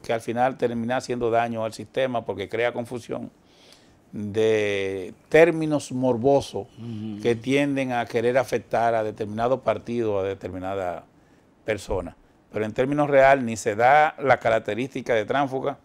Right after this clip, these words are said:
Speaker 1: no está tipificado en el hecho, ni mucho menos tampoco hay la posibilidad de una segunda mayoría que no sea de la fuerza del pueblo. Si ocurriera, sería una violación flagrante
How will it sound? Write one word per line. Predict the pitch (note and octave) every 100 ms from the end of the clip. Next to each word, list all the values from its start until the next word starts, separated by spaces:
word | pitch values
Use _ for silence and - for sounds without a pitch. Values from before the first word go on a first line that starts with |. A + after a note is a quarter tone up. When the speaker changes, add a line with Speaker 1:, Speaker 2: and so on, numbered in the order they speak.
| _ - - _ -
Speaker 1:
no | G#2+ C3
está | C3+ C3
tipificado | B2+ A#2 A#2 A2+ - A#2+ G#2+
en | G#2
el | C3+
hecho, | D3+ - - _ _ _ _ -
ni | B2+ C#3
mucho | D3+ D3+ D3+
menos | C3+ D#3 E3 D3+
tampoco | D3+ C#3+ - C3+ - B2+
hay | C3
la | C3+ -
posibilidad | - E3+ D#3+ C#3+ B2+ A#2 G#2+ G#2 _ - - - -
de | G2+
una | B2+ D#3 D3+
segunda | D3 B2+ D#3+ D#3+
mayoría | D3 C#3 C3 B2+ A#2+
que | A#2+
no | A#2+ B2
sea | B2+
de | A#2
la | G#2+
fuerza | A2+ G#2+ A#2
del | G2
pueblo. | - F2 F2+
Si | F#2+ D3 F3+
ocurriera, | A3 - C3 B2+ A2+ G2 - _ _ _ _
sería | - - A#2 B2+
una | C#3
violación | B2+ A#2 G#2 - C3 C#3
flagrante | - A2 A2 A#2+ G#2 F2+ F#2+